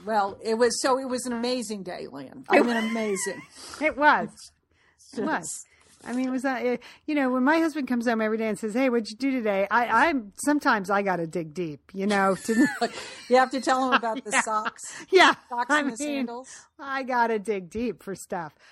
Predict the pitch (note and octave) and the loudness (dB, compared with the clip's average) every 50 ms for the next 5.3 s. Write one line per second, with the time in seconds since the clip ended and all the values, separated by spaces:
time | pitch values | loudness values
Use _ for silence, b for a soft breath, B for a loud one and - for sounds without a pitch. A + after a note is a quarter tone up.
0 | b b b A#3+ A#3 A#3+ D4+ F#4 G#4 F#4+ C4+ C4 E4 F#4 E4 A3 - - B3 D#4+ | b b b -2 0 2 2 4 4 4 2 2 2 2 2 0 2 2 4 4
1 | F4+ E4 F4+ E4+ C#4+ B3+ D4+ D#4+ G4 G#4+ G#4 E4 B3+ A3+ G#3 - - D4+ E4 G4+ | 4 2 0 -2 -2 0 0 0 0 0 0 0 -2 -2 -4 -6 -6 -6 -2 0
2 | A4+ A4 G#4+ - A3+ F3+ D#3+ D3 D#3 - C#4+ E4 D#4+ E4+ E4+ C#4+ E4 D#4 D4 C#4 | 0 -2 -2 -2 -6 -6 -8 -10 -10 -6 -6 -4 -4 -4 -4 -2 0 2 2 2
3 | B3+ A#3 A3 - - C4+ A#3+ A3 G#3 - - G3+ F#3 - - G3 F#3+ F#3+ F#3+ G3+ | 2 0 0 0 4 4 6 6 4 0 -4 -12 -14 -12 -10 -10 -10 -8 -8 -8
4 | F#3+ F#3+ F#3 F3+ F3 - G#3+ G3 - - G3 E3+ G#3+ F#3 E3+ E3+ F3 F#3 G3 G3+ | -6 -6 -8 -8 -10 -8 -8 -8 -8 -10 -16 -14 -12 -12 -10 -10 -8 -6 -4 2
5 | C4 C4+ D4+ D#4+ D#4 | 2 2 2 2 -2